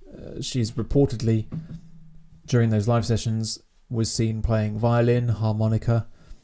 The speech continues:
and hurdy-gurdy. I don't know what a hurdy-gurdy is, but if you do, please write into the show and let me know what a hurdy-gurdy is. If you're a hurdy-gurdy player, please get in touch. So there you go. That's, that's the recording process. That's already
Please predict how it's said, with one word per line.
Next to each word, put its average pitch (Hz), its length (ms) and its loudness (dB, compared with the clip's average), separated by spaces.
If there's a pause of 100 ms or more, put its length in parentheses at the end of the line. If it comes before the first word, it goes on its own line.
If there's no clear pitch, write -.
(120)
and 117 160 2
hurdy-gurdy. 156 920 2
I 123 140 2
don't 160 140 2
know 143 100 -2
what 139 160 0
a 120 40 4
hurdy-gurdy 92 580 0
is, - 180 -10 (540)
but - 140 -8
if 120 140 -4
you 117 60 2
do, 180 320 2
please 110 260 -2
write 120 140 0
into 156 160 -4
the 165 80 0
show 120 200 0
and 139 120 0
let 139 80 -2
me 135 80 -4
know 139 100 0
what 160 120 2
a 165 60 2
hurdy-gurdy 165 500 -4
is. - 160 -10 (480)
If - 180 0
you're 175 120 6
a - 20 6
hurdy-gurdy 143 540 4
player, - 360 -2 (480)
please 113 180 -4
get 101 120 -6
in 110 80 -8
touch. 123 320 -4 (260)
So - 140 -2
there 214 100 4
you 240 80 0
go. 285 200 2
That's, - 300 -2
that's - 260 0
the - 120 -8
recording 143 360 4
process. 120 460 2
That's 151 300 2
already 127 520 2